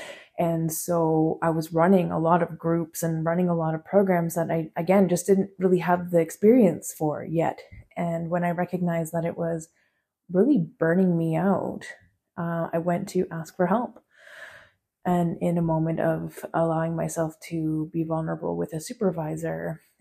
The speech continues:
um, I noticed that I actually wasn't being, uh, supported as I thought I would be.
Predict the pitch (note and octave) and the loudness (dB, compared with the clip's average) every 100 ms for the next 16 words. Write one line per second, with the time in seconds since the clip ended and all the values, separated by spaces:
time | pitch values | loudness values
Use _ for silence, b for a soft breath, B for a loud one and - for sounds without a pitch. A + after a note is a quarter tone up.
0 | _ E3+ E3 E3 D#3+ D#3+ D#3+ D#3+ D#3+ E3 | _ -8 -6 -6 -6 -6 -6 -6 -8 -10
1 | - _ _ _ _ _ _ _ _ F3 | -14 _ _ _ _ _ _ _ _ -4
2 | E3+ E3 D#3+ D#3 - E3 D#3 D3+ D#3+ E3 | -2 -2 -2 -4 -4 -2 -2 -4 -4 -4
3 | D#3 - E3+ D#3 D#3 D#3+ D#3 D#3+ D#3+ D#3 | -4 -4 -6 -2 -2 -2 -4 -4 -4 -4
4 | D#3 b b b b b b - D#3+ D#3 | -4 b b b b b b -8 -6 -6
5 | D#3+ - E3+ E3 D#3+ D#3 D3+ D#3 D3+ D3+ | -4 0 2 4 2 0 -2 -2 -2 -4
6 | D#3+ D#3 D#3 C3 | -4 -4 -4 -6